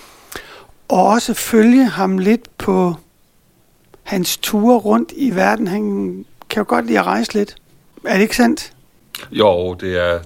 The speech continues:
Speaker 2: det er sket før, at jeg på diverse måder er endt op forskellige steder i verden.
Speaker 1: Så,
Speaker 2: Øhm,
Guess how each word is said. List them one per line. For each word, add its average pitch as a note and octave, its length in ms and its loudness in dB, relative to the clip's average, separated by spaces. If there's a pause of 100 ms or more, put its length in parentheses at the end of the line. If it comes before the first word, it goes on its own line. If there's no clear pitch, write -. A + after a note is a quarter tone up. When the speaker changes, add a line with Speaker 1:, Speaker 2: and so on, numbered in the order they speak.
Speaker 2:
det F#2+ 120 0
er F2+ 80 2
sket G2+ 560 -4
før, F2+ 500 0
at E2+ 180 -8
jeg E2+ 380 -4 (320)
på E2 360 -4 (720)
diverse F#2+ 440 0
måder F2+ 360 -2
er E2+ 100 -4
endt E2+ 120 -10
op F2 280 -2 (260)
forskellige F#2 560 -6
steder F2+ 320 -4
i F2 120 -4
verden. E2+ 400 -6 (840)
Speaker 1:
Så, - 140 0
Speaker 2:
Øhm, - 340 -6